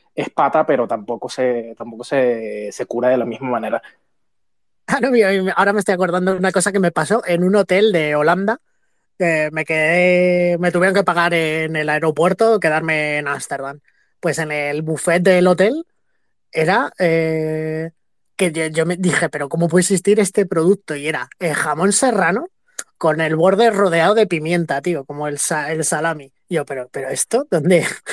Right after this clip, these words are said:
Speaker 1: No,
Speaker 2: <laughs> dónde
Speaker 1: eso,
Speaker 2: es,
Speaker 1: eso,
Speaker 2: tío?".
Speaker 1: eso, eso existe, eso es mu-, eso es muy popular en, en Italia, eso se llama speck. A mí, a mí me encanta.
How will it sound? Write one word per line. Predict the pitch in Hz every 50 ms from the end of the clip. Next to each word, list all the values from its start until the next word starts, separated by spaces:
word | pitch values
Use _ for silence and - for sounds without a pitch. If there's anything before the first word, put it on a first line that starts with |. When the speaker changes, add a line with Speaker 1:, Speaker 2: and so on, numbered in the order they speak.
| - - -
Speaker 1:
No, | - 110 156 160
Speaker 2:
<laughs> |
dónde | - -
Speaker 1:
eso, | 147 - -
Speaker 2:
es, | - 190 170 -
Speaker 1:
eso, | - 135 135 - 123 -
Speaker 2:
tío?". | - - _ _ -
Speaker 1:
eso, | 139 131 120 131 127 131 -
eso | - 127 - 131 123
existe, | - - 131 - - 156
eso | - 131
es | 117
mu-, | 131 123 123 135
eso | 165 - 135
es | 127 147
muy | 147 151 147 143
popular | - 156 151 - 143 135 123 131 131 135
en, | 139 135 135 135 131 127 123 123 123 123 120 170 196 196 196 - _ _ _ _ _ _ _ _ _ _
en | - 135 127 120
Italia, | 120 - - 127 123 135 147 151 143
eso | 123 139 143
se | 139 143
llama | 131 127 147 156
speck. | - - 131 113 - - - _ -
A | - 117
mí, | 131 151 175 190 -
a | 139 135
mí | 156 190 240
me | 254 220
encanta. | 175 143 147 127 127 - 139 -